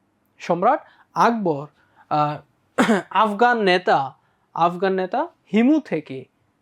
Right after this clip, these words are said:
সিংহাসন পুনরায় দখল করলেন। সম্রাট আকবরের পক্ষে তখন যিনি এটা নেতৃত্ব দিয়েছিলেন, তিনি কে?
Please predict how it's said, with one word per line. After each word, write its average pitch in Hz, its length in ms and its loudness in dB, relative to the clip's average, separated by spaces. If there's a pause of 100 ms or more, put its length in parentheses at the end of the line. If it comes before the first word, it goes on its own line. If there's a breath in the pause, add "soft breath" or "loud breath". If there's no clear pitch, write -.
(140)
সিংহাসন 202 680 0 (280 soft breath)
পুনরায় 185 380 2
দখল 156 340 -2
করলেন। 143 500 -10 (1200)
সম্রাট 190 300 0
আকবরের 185 580 0
পক্ষে 156 640 -2
তখন 175 380 -2 (920)
যিনি 165 440 -2 (160)
এটা 180 200 0
নেতৃত্ব 180 460 0
দিয়েছিলেন, 226 500 -2 (280)
তিনি 190 200 -6
কে? 190 220 -4